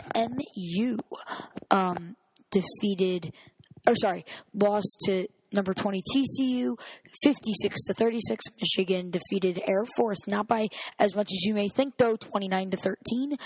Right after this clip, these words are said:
Memphis upsets U C L A forty-eight to forty-five in the late comeback. Oklahoma State wins on the road against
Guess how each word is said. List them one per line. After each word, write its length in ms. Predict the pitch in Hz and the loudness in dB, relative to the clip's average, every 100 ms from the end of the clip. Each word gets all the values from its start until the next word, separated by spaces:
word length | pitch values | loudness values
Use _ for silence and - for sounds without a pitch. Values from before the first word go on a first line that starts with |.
| - - - _ - | -10 -10 -14 _ -4
Memphis 840 | 190 190 247 359 - 254 175 - - | -2 2 0 0 2 2 2 -4 2
upsets 640 | - - - 226 - - | 2 2 0 0 0 -4
U 140 | 214 214 | -2 0
C 240 | - 208 | 0 0
L 160 | 196 190 | 0 2
A 120 | 190 | -2
forty-eight 640 | 185 240 247 220 202 202 - | 0 2 2 2 0 -2 -4
to 80 | 180 | -2
forty-five 720 | 202 196 185 - 208 214 262 269 - - - | 0 0 -2 0 0 0 -4 -8 -8 -8 -2
in 120 | 196 | 0
the 100 | 185 | 0
late 260 | 180 180 - | 0 -2 -2
comeback. 640 | 202 196 185 180 - - _ _ _ - - - - - - - _ _ _ _ - - - _ _ _ - | -2 0 0 -2 -4 -10 _ _ _ -20 -20 -18 -18 -20 -20 -20 _ _ _ _ -20 -20 -20 _ _ _ 2
Oklahoma 480 | 214 - 196 190 185 | 2 2 -2 -2 -2
State 320 | - 196 - | 0 -2 -2
wins 200 | 196 190 | -4 -2
on 160 | 190 | -2
the 120 | 185 180 | -2 -2
road 260 | 185 185 | 0 0
against 320 | 180 185 170 | -2 -4 -2